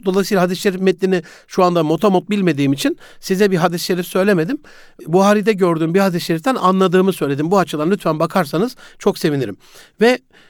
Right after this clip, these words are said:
yine aynı şekilde hadis-i şerifin devamında insanlar çok böyle kötü bir hayat yaşarlar, cehenneme varacak sonu bir hayat yaşarlar. Ama ahir ömürlerinde öyle bir güzel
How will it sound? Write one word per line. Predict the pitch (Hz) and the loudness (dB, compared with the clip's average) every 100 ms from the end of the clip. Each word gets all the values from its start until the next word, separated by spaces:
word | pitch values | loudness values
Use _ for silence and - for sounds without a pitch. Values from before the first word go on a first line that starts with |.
| _ _ _ - 220 | _ _ _ -8 -2
yine | 214 277 | 2 4
aynı | 240 269 | 4 2
şekilde | 202 185 - 156 208 | 2 -2 -2 -2 -2
hadis-i | 185 165 170 | -2 -4 -2
şerifin | 180 165 175 | -4 -4 -2
devamında | 160 147 139 139 240 | 0 0 0 -2 -2
insanlar | 226 208 226 208 220 226 - - - | -2 -2 0 2 0 -2 -10 -20 -4
çok | 262 240 208 | -2 0 0
böyle | 190 180 - _ _ - | 0 0 -4 _ _ -8
kötü | 214 - | -4 0
bir | 196 | 2
hayat | 190 180 | 2 0
yaşarlar, | 151 139 139 131 180 - _ 151 | -4 -4 -4 -2 -2 -4 _ -6
cehenneme | 151 190 202 233 220 | 0 2 2 2 4
varacak | 196 160 160 - | 2 2 -4 -4
sonu | 156 156 | -2 -2
bir | 147 | 0
hayat | 156 151 | -2 -2
yaşarlar. | 139 147 135 190 - - - - | -4 -2 0 -2 -4 -18 -18 -2
Ama | 220 214 208 | 2 4 4
ahir | 247 | 4
ömürlerinde | 220 185 165 156 156 196 226 - _ - | 2 2 0 0 -2 -2 -4 -16 _ 0
öyle | 196 262 | 2 2
bir | 226 | -2
güzel | 175 160 160 | -2 0 0